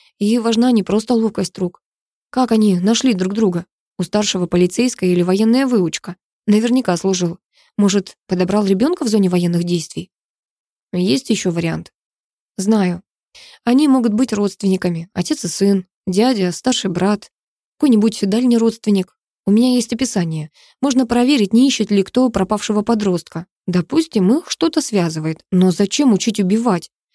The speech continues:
На заказное убийство не похоже. Всех трёх жертв заказывать было просто не за что. А если ты возглавляешь школу киллеров, есть гораздо менее рискованные приёмы тренировать подопечных. Здесь что-то личное.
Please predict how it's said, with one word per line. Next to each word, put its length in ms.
На 80
заказное 440
убийство 680
не 240
похоже. 560
Всех 300
трёх 280
жертв 460
заказывать 680
было 320
просто 440
не 240
за 100
что. 260
А 120
если 260
ты 180
возглавляешь 580
школу 360
киллеров, 640
есть 280
гораздо 380
менее 320
рискованные 480
приёмы 420
тренировать 760
подопечных. 680
Здесь 500
что-то 380
личное. 580